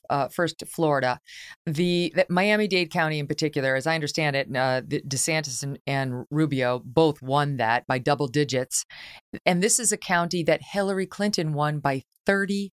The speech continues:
points in twenty sixteen. The enormous swing toward the G O P in what was a pretty solidly blue county when it came to voting.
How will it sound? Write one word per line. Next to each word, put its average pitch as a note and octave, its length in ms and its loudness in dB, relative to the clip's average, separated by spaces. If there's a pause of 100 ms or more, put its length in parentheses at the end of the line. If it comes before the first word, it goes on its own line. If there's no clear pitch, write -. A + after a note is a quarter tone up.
(220)
points - 580 0 (400)
in D#3 140 2
twenty D3 260 0
sixteen. B2 560 -4 (380)
The F3 360 2 (140)
enormous G#3 880 2
swing A3+ 560 0
toward E3 280 0
the D#3+ 80 2
G F3+ 220 0
O F#3 120 4
P C#3 420 -2 (400)
in F3 240 2
what F3 220 4
was F3 480 4
a D#3+ 100 4
pretty G#3 240 -2
solidly D#3+ 520 2
blue D#3 360 0
county D#3+ 540 -2
when D3+ 120 -4
it D3+ 100 -4
came D3+ 180 0
to C#3 80 2
voting. C#3 420 0